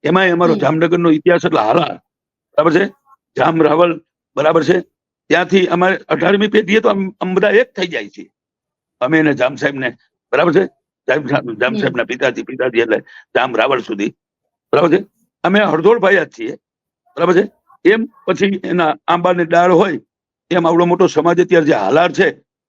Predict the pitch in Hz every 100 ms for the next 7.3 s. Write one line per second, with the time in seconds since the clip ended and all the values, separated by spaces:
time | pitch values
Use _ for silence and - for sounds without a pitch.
0 | - 165 139 123 139 180 202 - 160 143
1 | 147 139 135 - 117 110 98 - _ _
2 | - 110 - 123 120 117 - 104 113 110
3 | 110 110 101 117 104 107 - 104 95 107
4 | 107 104 101 95 92 98 - _ _ _
5 | _ _ _ _ _ _ _ _ _ _
6 | _ - 311 180 185 156 180 190 208 208
7 | 185 208